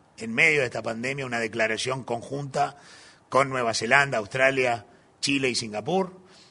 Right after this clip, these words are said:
eh, eh, en, eh, eh, apoyo a, eh, eh, la remoción de toda restricción al comercio de alimentos y,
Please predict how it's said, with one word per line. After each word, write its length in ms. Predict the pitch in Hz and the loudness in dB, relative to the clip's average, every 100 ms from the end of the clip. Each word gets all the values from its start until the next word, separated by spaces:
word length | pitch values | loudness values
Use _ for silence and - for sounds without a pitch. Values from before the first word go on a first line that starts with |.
| _ - | _ -4
eh, 720 | 117 110 110 107 107 107 101 _ - _ _ | 0 2 2 2 0 -4 -8 _ -20 _ _
eh, 400 | - 110 107 110 - | -4 0 0 -2 0
en, 420 | 131 139 151 139 - _ _ _ - | 2 2 -2 -10 -16 _ _ _ -8
eh, 580 | 113 110 110 104 104 - - - _ _ _ _ - | -4 -2 -2 -4 -8 -12 -18 -20 _ _ _ _ -12
eh, 260 | 117 107 - | -8 -8 -4
apoyo 880 | 113 135 165 175 165 165 160 143 - _ _ _ - | -2 4 6 6 8 8 6 2 -10 _ _ _ 0
a, 460 | 123 131 143 - - | 8 8 8 2 -12
eh, 640 | 113 110 110 107 104 95 - _ _ _ _ - | -10 -10 -8 -10 -12 -14 -20 _ _ _ _ -14
eh, 580 | 117 113 110 110 113 120 98 113 117 | -10 -8 -8 -8 -8 -12 -12 -10 -4
la 440 | 120 117 117 - - | 2 4 4 0 -8
remoción 560 | 123 127 123 117 147 143 | -4 -2 0 2 2 2
de 120 | 131 | 0
toda 320 | 107 170 160 | 4 8 8
restricción 580 | 151 123 - 113 143 156 | 6 -2 -2 0 2 2
al 280 | 139 117 110 | 2 0 -6
comercio 460 | - 117 131 131 | -4 0 0 0
de 100 | 120 | 0
alimentos 680 | 113 113 139 160 147 156 - | 0 2 0 0 0 0 0
y, 260 | 120 139 | -2 -6